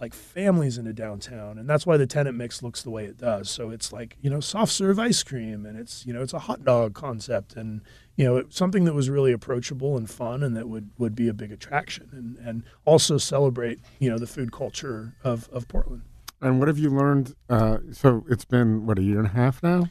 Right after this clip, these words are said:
Speaker 2: Is that right?
Speaker 1: Um, y-, so Pine Street opened about a year ago.
Speaker 2: Right.
Speaker 1: So
Speaker 2: Okay, about a year. So what have you learned?
Speaker 1: Huh.
Speaker 2: You've had a couple of things close down, right? Not too
Speaker 1: Well,
Speaker 2: long
Speaker 1: not
Speaker 2: after
Speaker 1: necessarily. I mean, well, I think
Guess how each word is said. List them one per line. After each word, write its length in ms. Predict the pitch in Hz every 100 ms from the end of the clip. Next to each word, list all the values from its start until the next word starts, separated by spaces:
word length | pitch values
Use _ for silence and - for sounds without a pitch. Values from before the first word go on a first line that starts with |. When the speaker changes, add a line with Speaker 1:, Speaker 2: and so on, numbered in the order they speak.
| - 127
Speaker 2:
Is 100 | 113
that 160 | 139
right? 280 | 147 170 185 _ - -
Speaker 1:
Um, 480 | 160 156 156 156 147 151
y-, 100 | 147 -
so 200 | - 156
Pine 340 | - 175 254
Street 520 | 214 - 202 190 196 - _ - - _ _ _ _ _ _ _ -
opened 320 | 175 175 151
about 220 | 131 127
a 40 | 127
year 160 | 107 104
ago. 260 | 98 - - - - - -
Speaker 2:
Right. 240 | 107 92 -
Speaker 1:
So 180 | - 139
Speaker 2:
Okay, 140 | 131
about 260 | 127 123 127
a 40 |
year. 140 | 127 127
So 160 | -
what 140 | 143 151
have 100 | 160
you 140 | 160
learned? 200 | 143 139
Speaker 1:
Huh. 80 | 185
Speaker 2:
You've 100 | 131
had 160 | 143 135
a 40 |
couple 260 | 170 160 160
of 80 |
things 220 | 160 147 -
close 300 | 135 127 104
down, 480 | 113 101 110 120 127 - -
right? 240 | 123 123 135
Not 240 | 139 139
too 80 | 196
Speaker 1:
Well, 80 | 262
Speaker 2:
long 100 | 277
Speaker 1:
not 40 |
Speaker 2:
after 100 | 269
Speaker 1:
necessarily. 640 | 277 - 233 240 208 170 139
I 40 |
mean, 200 | 156 156
well, 140 | 180 185
I 40 |
think 300 | - 262